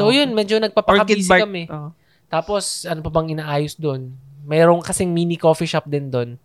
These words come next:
Speaker 1: Mm-mm.
Speaker 2: na medyo naisip namin, "Ah, maganda kayang gawin to." Kasi, nabanggit ko kay San, medyo yung kwento natin, medyo labo-labo na.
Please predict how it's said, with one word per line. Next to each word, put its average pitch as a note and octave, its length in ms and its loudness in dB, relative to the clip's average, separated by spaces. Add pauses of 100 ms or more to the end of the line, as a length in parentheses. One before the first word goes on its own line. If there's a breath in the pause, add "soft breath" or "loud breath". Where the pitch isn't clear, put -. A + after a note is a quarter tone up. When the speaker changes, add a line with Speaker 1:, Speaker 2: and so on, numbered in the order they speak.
(120)
Speaker 1:
Mm-mm. E3 380 -8
Speaker 2:
na C#3 180 0
medyo D3 300 -2
naisip D3 240 -6
namin, D3 260 -8
"Ah, G3 140 -4
maganda E3 320 -8
kayang D3+ 220 -8
gawin C#3 260 -6
to." D3 100 -6
Kasi, F3 380 -4 (400 soft breath)
nabanggit D3+ 540 0
ko D#3 100 -6
kay C#3+ 180 -2
San, C3+ 280 -4
medyo C3+ 500 4
yung C3+ 140 -4
kwento C#3 240 -2
natin, C3+ 260 -2
medyo C3 280 -4
labo-labo C3+ 720 -2
na. F#3+ 100 2